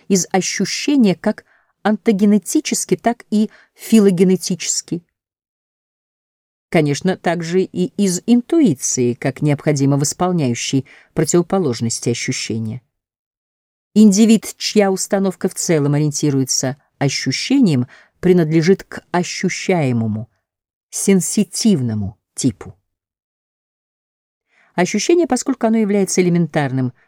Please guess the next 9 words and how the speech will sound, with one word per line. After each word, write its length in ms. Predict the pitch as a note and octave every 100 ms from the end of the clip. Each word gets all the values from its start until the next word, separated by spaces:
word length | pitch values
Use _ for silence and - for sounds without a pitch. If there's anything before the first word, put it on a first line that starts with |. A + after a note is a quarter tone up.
| _
феноменом, 640 | - D#3 C3+ B2+ D3 A#3+ - _ _
есть 280 | E3 A#3+ -
нечто, 300 | G3+ G#3+ -
безусловно, 580 | F3 E3+ D#3 F3+ F3+ E3
данное, 520 | C#3 B2 A2 A2 D#3+
не 160 | G#3+ A#3+
подчиненное 720 | G3+ - - D#3+ D3 C3+ C3
рациональным 580 | C3+ - C#3 B2+ A#2+ C3
законам, 540 | C3+ D3 - D#4 C#4